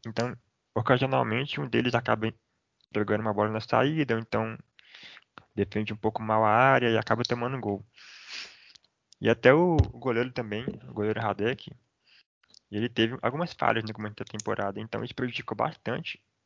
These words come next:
o Leverkusen, porque, diferentemente do ano passado, nesse ano eles não conseguiram compensar as falhas defensivas com gols. O Patrick Schick era, tipo, marcou mais, acho mais de vinte gols, vinte, vinte e quatro gols, eu acho, temporada passada.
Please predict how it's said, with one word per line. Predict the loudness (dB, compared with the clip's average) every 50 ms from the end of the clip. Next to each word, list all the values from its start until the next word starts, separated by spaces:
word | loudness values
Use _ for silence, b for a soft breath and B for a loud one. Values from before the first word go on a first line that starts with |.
| b b b b b b b b b b b b _
o | -6 -4
Leverkusen, | -4 -4 -4 -4 -6 -8 -8 -6 -6 -4 -4 -4 -6 -8 -10
porque, | -12 -12 -10 -6 -6 -4 -4 -6 -10 _ _ _ _ _
diferentemente | -16 -14 0 2 2 2 2 0 -2 -4 -4 -4 -4 -6
do | -4 -4 -2
ano | -2 0
passado, | 0 0 -2 0 0 0 2 2 2 0 -4 -8 -10 _ B B B B B B B B B B _
nesse | -6 -4 -4 -4 -4 -2 -2
ano | 0 0 0 -2 -4 -6
eles | -6 -6 -4
não | -4 -6 -4
conseguiram | -6 -8 -8 -4 -4 -2 -2 -2
compensar | -4 -6 -6 -6 -6 -4 -2 0 -2
as | 0 -2
falhas | -4 -4 -4
defensivas | -4 -6 -8 -10 -10 -10 -6 -6 -6 -6
com | -6 -6 -6 -4
gols. | -2 -2 -2 -4 -6 -10 -14 -18 _ _ _ _ _ _ _ _ _ _ _
O | -6
Patrick | -6 -6 -6 -8 -6 -6
Schick | -6 -6 -6 -4 -4
era, | -4 -4 -4 -10 _
tipo, | -20 -20 -20 -18 -18 -10
marcou | -10 -10 -10 -8 -6 -4 -4
mais, | -2 -4 -4 -8 -8
acho | -8 -2 -2
mais | -2 -2 -2
de | -4
vinte | -6 -8 -6 -4
gols, | -2 -2 -2 -2 -4
vinte, | -6 -8 -8 -8 -6 -6 -6 -8 -10 -10
vinte | -12 -12
e | 0
quatro | 2 2 2 2 -2 -6
gols, | -6 -6 -4 -2
eu | -2 -2
acho, | -2 -2 -6
temporada | -8 -6 -6 -4 -4 -4
passada. | -4 -6 -6 -4 -4 -4 -4 -4 -6 -8